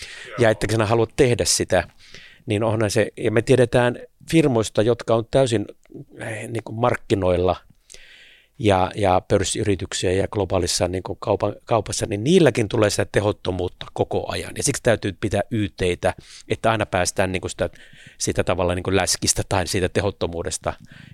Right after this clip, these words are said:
Speaker 2: eroon. Niin julkisella sitä ei tehdä koskaan ja sitä ei mitata <laughs> ja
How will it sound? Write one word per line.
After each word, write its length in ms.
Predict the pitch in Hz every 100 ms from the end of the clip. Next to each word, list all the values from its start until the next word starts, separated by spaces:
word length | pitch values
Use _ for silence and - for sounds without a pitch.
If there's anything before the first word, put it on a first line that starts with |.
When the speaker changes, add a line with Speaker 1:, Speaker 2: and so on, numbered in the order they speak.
| -
Speaker 2:
eroon. 400 | 110 90 78 78 - - - -
Niin 80 | -
julkisella 440 | 127 135 110 107 104
sitä 180 | - 104
ei 60 |
tehdä 220 | 101 107 101
koskaan 560 | 117 104 - - - - - - - -
ja 60 | 104
sitä 180 | 101 101
ei 60 |
mitata 520 | 107 113 - 98 - 92 _ - -
<laughs> 400 | - - -
ja 40 | 127